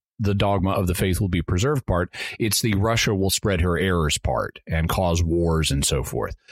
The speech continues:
So Lu-, Sister Lucia herself interpreted the secret as referring to the struggle between Russia and the church,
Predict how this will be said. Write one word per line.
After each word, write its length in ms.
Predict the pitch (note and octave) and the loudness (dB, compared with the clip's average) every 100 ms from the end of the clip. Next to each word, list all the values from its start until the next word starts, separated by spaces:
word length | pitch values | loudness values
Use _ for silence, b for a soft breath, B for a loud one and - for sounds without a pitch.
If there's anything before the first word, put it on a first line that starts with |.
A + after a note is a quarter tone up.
| B B B | B B B
So 400 | - A#2 A2 G#2+ | -2 0 2 0
Lu-, 180 | - A#2 | 0 0
Sister 640 | A2+ - - - D3+ - | 0 -2 -2 -2 0 0
Lucia 380 | D3+ C3+ C3+ A#2 | 0 0 2 2
herself 580 | G#2 G2 - F#3 A#2+ F2+ - | 2 2 2 2 0 0 0
interpreted 540 | G2 - B2+ C#3+ C#3+ | 0 0 0 0 0
the 100 | D3 | 0
secret 400 | - A2 A#2 A2 | 0 0 0 0
as 200 | F#2+ F2+ | 0 0
referring 520 | F2 - A2+ A#2 C3 | 0 0 0 0 0
to 80 | B2 | 0
the 100 | A#2+ | 0
struggle 400 | - G#2+ G2 G2 | 0 0 2 0
between 400 | F2+ - G2 F2+ | 0 0 0 2
Russia 400 | E2+ F#2 F#2 B2 | 2 2 2 0
and 160 | G#2+ G#2+ | 2 0
the 40 | |
church, 440 | - F#2+ F2 - | 0 0 0 -2